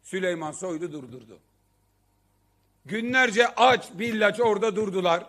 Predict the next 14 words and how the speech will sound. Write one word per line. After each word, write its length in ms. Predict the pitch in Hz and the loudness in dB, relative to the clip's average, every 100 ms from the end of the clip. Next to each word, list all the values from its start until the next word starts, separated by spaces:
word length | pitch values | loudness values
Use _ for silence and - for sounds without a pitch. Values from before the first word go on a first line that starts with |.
| - 160 | -14 -10
Biz 200 | 196 180 | -4 0
de 60 | |
yanlarında 640 | 208 190 190 185 185 180 156 | 2 2 2 0 0 -2 -4
durduk. 380 | 135 139 - _ _ _ _ _ | -8 -12 -16 _ _ _ _ _
Yorgun 480 | 175 220 202 196 190 | 0 0 0 -2 0
durdular, 500 | 190 175 180 165 147 - | -2 0 -2 0 -2 -2
uykusuz 520 | 208 208 190 175 139 | -8 -6 -8 -10 -6
durdular. 460 | 175 175 151 139 147 - _ _ _ _ _ | -4 -4 -4 -6 -8 -12 _ _ _ _ _
Bayram 460 | 156 190 220 254 220 | -4 -2 0 0 0
geldi. 400 | 170 127 107 87 _ _ _ _ _ _ _ _ | -2 -4 -12 -20 _ _ _ _ _ _ _ _
Binalar 580 | 131 196 208 220 233 - | -10 -4 -2 2 0 -2
kapandı. 580 | 196 196 160 151 175 - _ _ _ _ _ _ _ _ _ | -6 -4 -6 -8 -12 -16 _ _ _ _ _ _ _ _ _
Binip 360 | 196 254 180 190 | -8 -8 -4 -4
döndüler. 600 | 202 190 175 185 208 | -2 -4 -4 -2 -4